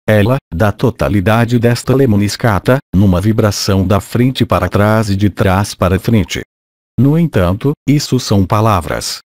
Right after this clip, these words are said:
Contentem-se em ativar os três pontos de consciência que eu lhes nomeei através da língua, através do chakra do coração e através da lâmpada nova no nível do nariz. Isto permitirá ativar,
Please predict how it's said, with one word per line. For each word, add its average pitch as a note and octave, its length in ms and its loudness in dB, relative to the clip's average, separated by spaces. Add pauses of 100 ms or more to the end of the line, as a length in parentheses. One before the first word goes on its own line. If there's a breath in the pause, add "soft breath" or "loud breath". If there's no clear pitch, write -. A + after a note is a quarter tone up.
(400)
Contentem-se C3 800 0
em C3+ 240 4
ativar G#2+ 520 0
os G#2 120 -2
três B2+ 360 0
pontos G2 400 0
de G#2+ 120 0
consciência A2+ 760 0
que A2+ 200 2
eu B2+ 100 2
lhes D3+ 220 0
nomeei G2+ 560 2
através G2+ 520 0
da G#2+ 140 0
língua, A2 380 2 (120)
através A2 720 -2
do D3 160 0
chakra G2+ 500 0
do A#2 120 0
coração B2 680 0
e G2+ 160 2
através G2 600 0
da G2 120 0
lâmpada G2+ 540 0
nova A#2+ 300 0
no B2 120 4
nível F#2+ 400 2
do G2+ 140 0
nariz. G2+ 600 0 (560)
Isto B2+ 380 0
permitirá A#2 720 2
ativar, A2 560 0